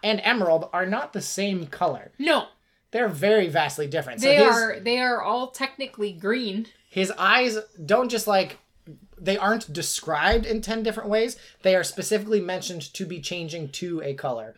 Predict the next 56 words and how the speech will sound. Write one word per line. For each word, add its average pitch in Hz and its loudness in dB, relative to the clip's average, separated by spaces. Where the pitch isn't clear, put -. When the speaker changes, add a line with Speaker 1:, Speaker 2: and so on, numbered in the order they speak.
Speaker 2:
Huh. - 4
Speaker 1:
ten 208 4
times. 156 -8
Speaker 2:
I 339 6
also 294 0
have 240 -2
some 220 -12
things 196 -10
to 202 -14
say 190 -2
about 180 -2
eye 185 -2
color 175 -6
in 180 -10
my 175 -12
book. 151 -10
Speaker 1:
Ooh, 156 -4
last 196 0
but 226 -2
not 214 4
least, 196 -2
reason 175 -2
that 175 -2
I 165 0
think 165 -6
this 151 -8
is 147 -6
written 156 -6
by 139 -4
a 131 -6
six-, - -12
well, 170 2
second 214 2
to 175 -4
last 139 -2
is 156 -8
that 143 -2
it 123 -10
sucks 139 -2
ass. 110 -10
The 160 -6
last 202 2
reason 175 -2
that 160 -2
I 143 -4
think 156 -8
it 147 -4
was 143 -4
written 147 -6
by 135 -2
a 127 -8
sixteen-year-old 139 -6
is 151 -8
the 160 -6
amount 151 -4
of 151 -6